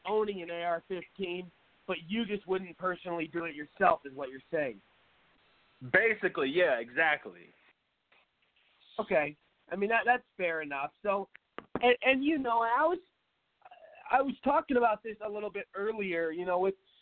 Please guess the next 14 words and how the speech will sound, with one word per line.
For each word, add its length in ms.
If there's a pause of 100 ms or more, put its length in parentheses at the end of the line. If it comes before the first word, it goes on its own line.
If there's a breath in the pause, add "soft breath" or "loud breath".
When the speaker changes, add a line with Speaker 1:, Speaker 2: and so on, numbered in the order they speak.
(160)
Speaker 1:
with 160
all 220
this 160 (160)
gun, 300 (100)
with 120
all 180
the 80
gun 340
bullshit 480
going 260
on 220
right 240
now, 320 (560)
and 420